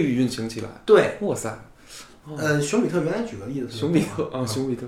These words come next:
Speaker 2: 就是在十七世纪的时候，
Speaker 1: 嗯。
Speaker 2: 这个丝袜
Speaker 1: 啊。
Speaker 2: 只有贵族人才能穿。
Speaker 1: 没错，没错，
Speaker 2: 为什么呢？
Speaker 1: 是宫廷里的。
Speaker 2: 贵。
Speaker 1: <laughs> 就是因为这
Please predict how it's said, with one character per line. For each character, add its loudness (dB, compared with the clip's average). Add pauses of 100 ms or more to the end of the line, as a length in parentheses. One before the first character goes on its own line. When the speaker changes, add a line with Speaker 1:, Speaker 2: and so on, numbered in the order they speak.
Speaker 2:
就 -6
是 -4
在 -4
十 -6
七 -6
世 -6
纪 -8
的 -12
时 -16 (100)
候， -4
Speaker 1:
嗯。 -8 (560)
Speaker 2:
这 -18
个 -4
丝 -6
袜 -6 (560)
Speaker 1:
啊。 2
Speaker 2:
只 -6
有 -4
贵 -2
族 -14
人 -14
才 -20
能 -20
穿。 -18
Speaker 1:
没 2
错， 4
没 2
错， -6 (120)
Speaker 2:
为 4
什 -2
么 -6
呢？ -6
Speaker 1:
是 -4
宫 2
廷 -6
里 -8
的。 -14 (240)
Speaker 2:
贵。 2 (1080)
Speaker 1:
<laughs> 4
就 10
是 8
因 6
为 10
这 4